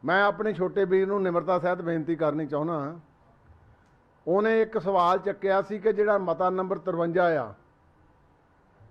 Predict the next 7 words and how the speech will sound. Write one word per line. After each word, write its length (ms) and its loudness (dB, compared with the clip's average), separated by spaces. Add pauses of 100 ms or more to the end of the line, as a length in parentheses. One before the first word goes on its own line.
(480)
ਇਹਦਾ 280 4
ਸਾਨੂੰ 360 -2
ਦੱਸਿਆ 340 0
ਜਾਵੇ 320 4
ਵੀ 180 2
ਪੈਸੇ 380 0
ਕਿੱਥੇ, 380 -4